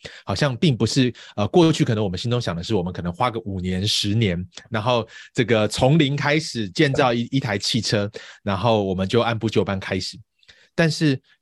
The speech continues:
在一个这么多变的时代，也许我们需要从一个，呃，很好的小型的一个 rhythm，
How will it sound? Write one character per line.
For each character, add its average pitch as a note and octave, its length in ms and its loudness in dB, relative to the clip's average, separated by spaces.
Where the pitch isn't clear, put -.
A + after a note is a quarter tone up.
在 D#3+ 200 2
一 D3+ 80 -2
个 C3 220 2
这 - 240 0
么 C3 120 2
多 C#3 240 4
变 C3+ 200 0
的 G2 100 0
时 - 160 -8
代， G2+ 240 0
也 A#2+ 160 4
许 B2+ 220 0
我 F#2+ 160 2
们 F2 180 -2
需 A2+ 260 0
要 A2+ 220 2
从 F2+ 320 -6
一 A2 80 -4
个， F#2+ 300 -2
呃， F2+ 280 -4
很 C#3 220 2
好 G#2 260 0
的 F#2 160 -2
小 G2+ 460 -2
型 A2 240 -4
的 A#2+ 100 2
一 C3 80 -2
个 B2 120 4
rhythm， G#2 440 2